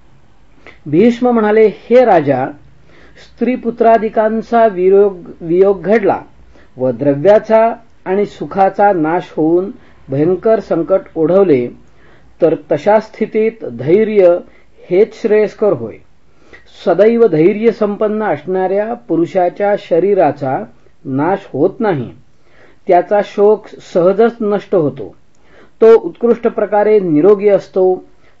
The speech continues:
आणि शरीर आरोग्य संपन्न असल्यामुळे त्याला पुनरपी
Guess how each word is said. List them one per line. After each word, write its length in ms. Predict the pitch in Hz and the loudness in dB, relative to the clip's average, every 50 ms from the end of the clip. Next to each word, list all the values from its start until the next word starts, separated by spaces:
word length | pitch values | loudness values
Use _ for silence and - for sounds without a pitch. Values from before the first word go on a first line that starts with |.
| _ - | _ -6
आणि 220 | 165 180 190 196 175 | -4 -2 -2 -2 -2
शरीर 500 | - - - 185 170 180 202 208 214 214 - - - _ | -4 -4 0 2 2 2 4 2 2 2 0 -2 -8 _
आरोग्य 520 | - 156 160 170 190 196 196 185 175 208 202 | -2 0 2 2 2 2 0 0 -2 -2 -2
संपन्न 500 | 202 202 190 196 - 220 214 226 233 233 | -2 -4 -8 -4 -4 -4 -2 -2 -2 -4
असल्यामुळे 720 | 196 165 - - 165 151 143 139 135 131 123 120 120 127 - - - - - - - - _ - - | -4 -6 -6 -4 -2 0 0 0 -2 -2 -4 -4 -6 -8 -10 -14 -20 -20 -20 -20 -20 -20 _ -8 -2
त्याला 440 | 175 156 147 147 156 170 180 180 - - - - - - - - | 0 0 2 4 4 4 4 2 0 -2 -8 -16 -20 -20 -12 -6
पुनरपी 800 | 208 226 240 247 202 156 151 - - 156 156 165 170 - - | -4 0 2 2 2 2 0 0 -2 -2 0 0 -2 -4 -8